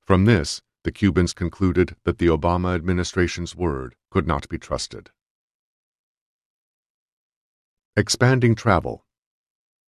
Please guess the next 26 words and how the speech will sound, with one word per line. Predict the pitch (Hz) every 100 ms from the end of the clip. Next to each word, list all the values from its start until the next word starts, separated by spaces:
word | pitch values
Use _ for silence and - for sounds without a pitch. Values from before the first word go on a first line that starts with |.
| _
Frustrated | _ 151 170 104 87 87 87
that | 85
President | - 98 82 92
Obama | 82 76 90 87 73
had | 76 85
left | 87 98 -
in | 82
place | - 104 85 -
the | 82
restrictions | 78 - 104 104 - 78 78
on | 78
people-to-people | - 104 95 85 87 104 104 87
travel | - 82 67 80 82
imposed | 80 95 90 85
by | - 78
President | - 82 73 76 -
Bush, | 107 82 - - _ _ _ _
Freedom | 131 131 123
to | 113
Travel | - 110 113 87 78
advocates | 76 73 - 82 - -
launched | 92 98 - 95
a |
major | 87 104 120 117
legislative | 95 92 90 90 80 82
campaign | - 80 76 - 73 67 67